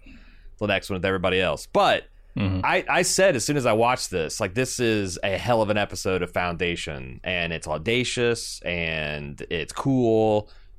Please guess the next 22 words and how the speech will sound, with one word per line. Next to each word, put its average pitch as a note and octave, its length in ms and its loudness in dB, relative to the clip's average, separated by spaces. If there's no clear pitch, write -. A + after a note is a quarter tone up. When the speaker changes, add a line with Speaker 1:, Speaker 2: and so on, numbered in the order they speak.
Speaker 1:
and F#2 300 -2
it's E2+ 80 -8
got F#2+ 160 0
a - 20 2
lot G2 200 2
of E2+ 40 -6
big G2+ 160 2
ideas. A2+ 1000 2
Um, F#2 400 2
the F#2 140 0
only C3+ 260 2
thing C#3 180 0
I B2+ 140 2
acquired A#2 600 2
is, G2 120 0
like, F#2+ 140 0
a, D#2+ 200 -2
a F#2 80 0
little A2 240 0
question A#2+ 640 -2
on F#2 140 -2
second, G#2 480 -2